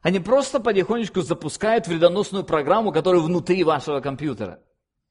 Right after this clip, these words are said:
Это то, что делает дьявол. Первое Иоанна, вторая глава, пятнадцатый стих написано: "Не любите мира, не того, что в мире. Кто любит мир, в том нет любви Отче. Ибо всё, что в мире", и дальше смотри, три фактора: похоть плоти, похоть очей и гордость житейская.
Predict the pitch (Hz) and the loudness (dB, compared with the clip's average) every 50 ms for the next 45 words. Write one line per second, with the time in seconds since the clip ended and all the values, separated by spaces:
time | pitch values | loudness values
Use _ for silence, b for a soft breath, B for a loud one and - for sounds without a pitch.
0 | _ _ _ b b b b b b b - 170 160 185 180 190 170 - - 156 | _ _ _ b b b b b b b -6 -6 -4 -4 -2 -4 -4 -4 -6 -6
1 | 135 123 117 98 95 95 101 120 151 139 101 78 73 - _ _ _ _ _ _ | -4 -2 -2 -2 -2 -4 -4 -4 -6 -6 -6 -8 -12 -18 _ _ _ _ _ _
2 | _ _ _ _ _ _ _ _ _ _ _ _ _ - - 139 131 123 127 127 | _ _ _ _ _ _ _ _ _ _ _ _ _ -8 -6 -4 -2 0 0 0
3 | 131 135 139 127 - - 123 123 127 123 120 127 123 117 113 120 110 123 120 110 | 0 -2 -2 -4 -4 -2 0 0 0 0 0 0 0 0 0 -2 -4 -4 -4 -4
4 | - - - 123 113 - - - - 131 120 123 131 117 127 131 123 131 131 135 | -6 -6 -8 -8 -8 -6 -8 -8 -6 -8 -10 -10 -10 -10 -8 -6 -6 -6 -6 -6
5 | 127 143 170 - - 160 143 143 135 135 131 123 113 120 127 131 123 - 139 131 | -6 -8 -8 -8 -8 -8 -6 -4 -4 -4 -4 -6 -6 -4 -4 -4 -4 -4 -6 -4
6 | 127 120 110 104 107 107 B B B B B B B B - 127 131 151 160 165 | -4 -4 -4 -4 -6 -6 B B B B B B B B -2 0 0 0 2 0
7 | 165 - 147 147 147 143 123 - 139 131 127 135 143 139 139 131 123 120 120 127 | 0 -2 -2 -4 -4 -4 -4 -4 -6 -4 -4 -4 -6 -6 -6 -6 -6 -6 -4 -2
8 | 127 117 117 117 - - 123 123 123 127 120 127 - - 214 214 - - - 208 | -2 -2 -2 -4 -6 -6 -6 -4 -2 -2 -2 -2 -2 -2 -2 -2 -2 0 0 0
9 | 170 160 175 175 160 131 113 110 113 123 131 131 - 143 - 143 143 135 131 127 | 0 0 -2 -2 0 0 0 0 -2 -2 -4 -4 -8 -10 -10 -10 -8 -6 -4 -4
10 | 117 110 - 135 139 127 - 147 131 - - 113 104 95 - - 143 127 - 123 | -4 -6 -6 -8 -8 -6 -4 -6 -6 -4 -2 -4 -4 -2 0 0 0 2 0 -4
11 | 113 - - 175 196 214 208 160 123 127 120 - 123 117 120 117 - 147 143 127 | -8 -6 -4 -4 -2 -2 -4 -8 -6 -6 -6 -6 -6 -8 -8 -10 -10 -8 -10 -8
12 | 117 110 110 107 101 107 107 104 104 101 98 - - - _ _ | -6 -6 -6 -6 -6 -8 -10 -10 -12 -12 -14 -16 -16 -18 _ _